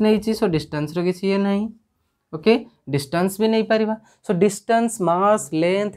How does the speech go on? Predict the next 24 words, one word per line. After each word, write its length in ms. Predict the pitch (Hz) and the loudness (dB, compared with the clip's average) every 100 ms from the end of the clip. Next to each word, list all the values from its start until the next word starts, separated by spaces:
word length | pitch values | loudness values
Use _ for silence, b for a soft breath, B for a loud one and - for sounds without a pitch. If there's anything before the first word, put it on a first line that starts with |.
| - | -6
ଟାଇମ୍, 400 | 143 160 190 185 | -2 0 0 -2
ଏଟସେଟ୍ରା, 500 | 147 - 202 202 214 151 | -6 -8 -12 -4 -2 2
they 140 | 190 | 2
do 180 | 175 143 | 2 0
not 340 | 175 233 240 | 2 2 2
need 380 | 160 143 160 196 | -2 0 2 2
the 120 | 180 120 | 2 0
help 260 | 156 208 220 _ - | 0 0 -2 _ -8
of 260 | 170 190 190 | -2 -2 -2
other 260 | 143 147 156 | -4 -2 -2
quantities। 580 | 143 131 127 127 123 131 | -4 -6 -4 -4 -6 -2
They 240 | 180 190 | 0 0
are, 240 | - 175 185 - _ - | 0 -2 -4 -10 _ -10
can 200 | 151 151 | -6 -2
be 80 | 147 | -2
measured 600 | 135 175 190 175 196 196 b b b | 2 2 2 0 -2 -2 b b b
by 240 | 131 143 214 233 - | -6 0 0 0 -2
a 260 | 185 220 254 _ - | 0 0 -2 _ -12
direct 440 | 127 180 175 156 135 | 4 4 6 0 -4
method। 400 | 127 127 120 120 - _ | -6 -6 -8 -10 -10 _
ଓକେ, 260 | 160 190 240 - b b - | -14 -6 -8 -8 b b 2
now, 440 | 233 175 180 294 _ b b b b b b b _ _ _ _ _ _ _ _ _ _ _ _ _ | 4 6 4 0 _ b b b b b b b _ _ _ _ _ _ _ _ _ _ _ _ _
what 160 | 226 247 | 0 6
is 240 | 311 320 | 4 4